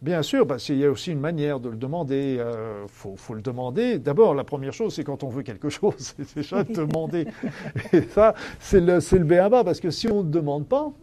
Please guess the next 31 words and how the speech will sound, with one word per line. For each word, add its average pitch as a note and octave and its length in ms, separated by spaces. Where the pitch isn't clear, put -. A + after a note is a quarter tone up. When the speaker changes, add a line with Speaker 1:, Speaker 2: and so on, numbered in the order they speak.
Speaker 2:
Bon, B3+ 120
on A#3+ 40
n'a A#3 120
pas. - 280
Et A3+ 80
pourquoi D4+ 380
c'est G#3 160
le, F3+ 180
la, E3+ 340
cette, - 280
cette - 340
chose A3 240
toute G#3+ 180
simple A3+ 520
qui - 180
est F#3+ 60
de F3+ 120
demander, F#3+ 540
pourquoi E4+ 260
on - 20
n'y C4 100
pense F#3 300
pas A3+ 140
automatiquement ? G3 680
Speaker 1:
Parce G#3+ 180
Speaker 2:
Pourquoi C4+ 200
on - 40
a - 40
comme G3+ 240
une G3+ 160
barrière ? F#3 480